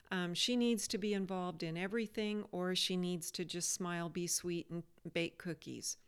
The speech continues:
She needs to play the piano, teach children's and ministry while she's being hospitable and having everybody over to her house while she's leading women's ministry. At the same time, she has a husband and family to take care of and be an example to the church.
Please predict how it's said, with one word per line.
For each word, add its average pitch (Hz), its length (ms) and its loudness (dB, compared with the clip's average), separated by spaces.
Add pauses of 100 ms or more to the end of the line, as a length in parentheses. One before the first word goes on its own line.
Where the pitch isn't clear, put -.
(500)
She - 180 0
needs 226 260 4
to 220 80 2
play 214 240 2
the 214 100 2
piano, 190 560 0
teach 190 400 -2
children's 175 560 0
and 180 160 -2
ministry 196 520 0
while 170 200 0
she's 170 280 -2
being 185 280 -2
hospitable 180 800 -2
and 170 120 -2
having 170 420 -4 (360)
everybody 202 560 4
over 185 280 2
to 190 220 -2
her 175 120 2
house 175 400 -2
while 165 160 -4
she's 170 280 -2
leading 175 380 0
women's 165 420 -4
ministry. 156 680 -6 (840)
At 196 140 -2
the 208 100 0
same 208 300 0
time, 233 320 0
she 202 140 2
has 185 140 0
a 190 60 0
husband 190 420 -2
and 175 160 -2
family 196 440 -2
to 160 120 -4
take - 300 -6
care 170 260 -4
of 165 100 -6
and 170 140 -6
be 165 160 -4
an 165 120 -4
example 165 600 -6
to - 160 -6
the 165 120 -6
church. - 600 -6